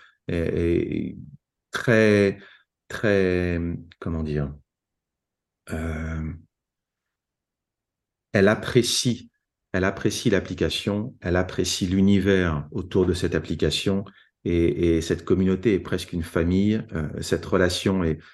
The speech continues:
est, est très ouverte, euh, que ce soit des mails, que ce soit des messages, que ce soit, et, et, et j'adore justement partager avec eux. Je,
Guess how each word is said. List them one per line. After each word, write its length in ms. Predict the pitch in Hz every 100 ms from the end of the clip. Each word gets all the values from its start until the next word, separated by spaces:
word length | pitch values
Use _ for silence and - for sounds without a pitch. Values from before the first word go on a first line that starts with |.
| _ -
est, 240 | 82 -
est 120 | 78
très 220 | - 92 87
ouverte, 440 | 87 98 - -
euh, 360 | 76 78 85 78
que 140 | -
ce 120 | -
soit 200 | 90 -
des 140 | 87 85
mails, 300 | 92 98 95
que 100 | 85
ce 120 | -
soit 160 | 98
des 100 | 85
messages, 520 | 85 90 - 92 87 -
que 80 |
ce 140 | 82 -
soit, 320 | - 92 82 - - - -
et, 180 | 85 82
et, 320 | - 80 80
et 20 |
j'adore 380 | 90 90 104 104
justement 340 | 82 - 85 85
partager 400 | 90 - 87 87
avec 320 | 82 76 107
eux. 160 | 113
Je, 120 | 104